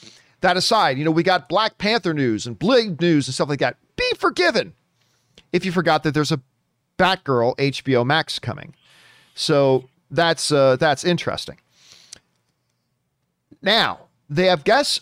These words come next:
they've moved far enough ahead that they have actually l-, found their two main people that they are closing in on for who's gonna be their Batgirl. This comes just from the facts of Variety,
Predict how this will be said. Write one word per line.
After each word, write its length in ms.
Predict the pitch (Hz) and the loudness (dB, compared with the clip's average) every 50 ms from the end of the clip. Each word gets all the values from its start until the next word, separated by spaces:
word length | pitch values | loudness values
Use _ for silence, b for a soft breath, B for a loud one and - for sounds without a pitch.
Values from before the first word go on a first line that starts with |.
| - | -8
they've 320 | - 214 143 180 196 190 160 | -12 -6 -2 0 0 2 2
moved 240 | 180 220 214 - - | 0 0 -2 -2 -4
far 280 | - 202 202 214 196 | 0 2 2 2 4
enough 200 | 175 185 190 - | 2 2 0 0
ahead 380 | 156 135 110 175 214 196 135 - | 0 -2 0 2 2 2 2 0
that 160 | 143 131 - | -2 -2 0
they 120 | 151 151 170 | 0 0 2
have 140 | 208 196 - | 0 0 0
actually 480 | 147 135 135 - - 143 151 160 160 135 | 0 0 0 -2 -4 -4 -2 -2 -2 -2
l-, 200 | 123 131 147 _ | -4 -6 -6 _
found 580 | - _ _ _ - 139 127 135 156 180 185 156 | -20 _ _ _ -4 -2 0 0 0 0 0 0
their 260 | 143 139 147 151 151 - | 0 2 2 2 0 0
two 460 | - - - - 135 143 165 175 175 | -4 -6 -4 -2 -2 -2 -2 -2 -2
main 500 | 151 139 135 139 160 165 165 170 170 160 | -2 0 0 0 0 0 -2 -2 -4 -6
people 440 | 135 - - 185 214 - 139 127 131 | -8 -8 -8 -8 -8 -4 -4 -4 -2
that 180 | 127 135 131 131 | 0 -2 -2 -2
they 160 | 135 131 143 | -2 0 2
are 220 | 156 160 175 175 B B B B B B B B - - - | 2 2 2 0 B B B B B B B B -20 -20 -12
closing 420 | - - 147 175 190 185 208 202 | -2 0 2 2 2 2 0 0
in 140 | 208 226 208 | 0 0 2
on 200 | 156 143 143 160 | 2 2 2 0
for 140 | - - 156 | 0 -2 0
who's 220 | 131 156 175 - | 0 0 0 0
gonna 120 | - 165 156 | -4 -4 -2
be 120 | 165 170 | -2 0
their 160 | 160 175 170 | 0 0 0
Batgirl. 480 | 143 - 160 175 220 - - 131 110 107 | 2 2 2 2 0 0 0 -2 0 0
This 160 | 139 170 - | 0 -2 0
comes 200 | - 190 180 165 | -2 -2 -4 -2
just 140 | 180 170 - | -4 -4 -4
from 80 | - 147 | -4 -6
the 60 | 135 | -2
facts 260 | - 160 165 - - | 0 0 0 -2 -4
of 60 | 131 | -8
Variety, 500 | 117 135 143 151 180 202 165 139 131 127 | -2 0 0 2 2 0 0 0 -2 -4